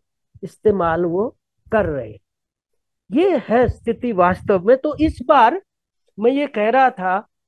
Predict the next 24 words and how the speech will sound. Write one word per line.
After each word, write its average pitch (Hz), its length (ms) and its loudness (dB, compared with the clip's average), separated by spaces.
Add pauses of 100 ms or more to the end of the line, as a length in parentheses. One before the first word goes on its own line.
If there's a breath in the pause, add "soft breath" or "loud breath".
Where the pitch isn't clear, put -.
(140)
इनको 277 400 -4
सबसे 254 480 -4
ज्यादा 226 580 -2
सदमा 202 500 -6
ये 226 200 0
लगा 180 380 -4
है 175 200 -6
कि 226 300 -8
ये 226 80 -6
समर्थन 185 600 -12
क्यों 143 300 -4
नहीं 147 120 -6
मिल 170 180 -8 (100)
रहा, 190 220 -8
और 196 380 -6
लोग 208 320 -6 (400)
अपने 208 300 -4
आप 220 360 2
ही 233 120 -4
इकट्ठे 214 420 -6
होके 208 440 -4
कह 196 240 -4
रहे 175 240 -4
हैं 214 100 -4